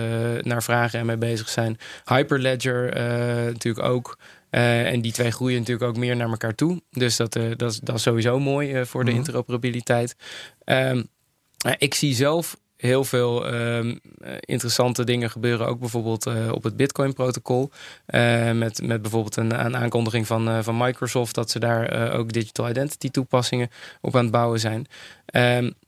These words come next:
Speaker 1: daarnaast, eh, ja, nou ja, VeChain dus. Ehm, eh, en Corda. Eh, ja, dat mag je dan geen blockchain noemen, maar dat is wel, eh, voor, voor financiële dienstverlening denk ik een hele interessante.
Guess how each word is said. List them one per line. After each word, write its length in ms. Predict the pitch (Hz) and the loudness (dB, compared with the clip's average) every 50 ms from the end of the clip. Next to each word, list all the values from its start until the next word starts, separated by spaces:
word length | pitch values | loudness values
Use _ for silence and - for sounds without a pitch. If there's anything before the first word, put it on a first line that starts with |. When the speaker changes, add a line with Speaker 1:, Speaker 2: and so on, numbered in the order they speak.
| _ _ _ _ _ _ _ _ - - - | _ _ _ _ _ _ _ _ -10 -8 -4
Speaker 1:
daarnaast, 640 | - - 113 123 123 127 131 131 135 131 - - - | 0 2 4 4 4 6 4 4 4 2 0 0 0
eh, 120 | - 127 | 0 2
ja, 100 | 123 123 | 2 2
nou 160 | 123 117 117 | 2 0 0
ja, 80 | 113 113 | -2 -2
VeChain 460 | - - 147 160 - 165 147 143 143 | 0 0 0 0 2 2 2 2 0
dus. 320 | 135 139 147 156 - - - - | 0 -2 -2 -2 -4 -6 -8 -4
Ehm, 440 | - - 123 123 127 127 123 123 120 - - - - - - _ _ _ _ | -2 -2 0 0 0 0 -2 -4 -6 -8 -14 -18 -18 -20 -20 _ _ _ _
eh, 680 | - 123 120 120 120 117 120 120 120 120 120 120 - - | -2 0 2 2 2 2 2 2 2 0 0 0 0 0
en 160 | 131 127 117 | 0 0 0
Corda. 420 | - 120 123 143 156 156 147 127 123 127 - - | 0 0 2 2 2 0 -2 -2 -6 -8 -10 -6
Eh, 340 | - 131 127 120 120 - | -2 0 0 0 0 0
ja, 180 | - 120 117 117 | 0 0 0 0
dat 120 | 113 113 | -2 -2
mag 200 | 117 117 110 - | -2 -4 -4 -6
je 60 | - 110 | -6 -6
dan 140 | 117 110 | -6 -4
geen 140 | - 120 110 | -2 -2 0
blockchain 380 | 104 123 123 - - 117 113 113 | 0 0 0 0 0 0 0 0
noemen, 300 | 110 110 107 110 110 113 | 0 0 0 -2 0 0
maar 180 | 113 113 113 | 2 2 2
dat 160 | 113 117 - 117 | 0 -2 -2 -4
is 100 | 110 104 | -2 0
wel, 360 | 117 123 123 123 120 113 110 - - - - _ _ | 2 2 2 2 0 -2 -4 -8 -16 -20 -20 _ _
eh, 380 | - - - 120 120 117 117 113 | -4 -2 0 0 0 0 0 0
voor, 260 | 113 - 120 113 104 - | 0 0 -2 -2 -2 -4
voor 200 | - - 117 110 | -6 -4 -4 -4
financiële 540 | 107 - - 123 113 113 - 123 127 123 120 | -2 -2 0 0 2 2 2 2 2 2 0
dienstverlening 640 | 110 110 107 104 - - 104 107 110 107 107 107 107 | -2 -4 -4 -4 -4 -4 -4 -4 -2 -2 -2 -2 -2
denk 180 | 110 110 104 | -2 -4 -4
ik 120 | 98 - - | -4 -4 -2
een 80 | 104 | 0
hele 160 | 107 107 101 98 | 0 0 0 -2
interessante. 480 | 98 98 - - - 107 104 107 - | -4 -6 -6 -6 -6 -6 -6 -6 -8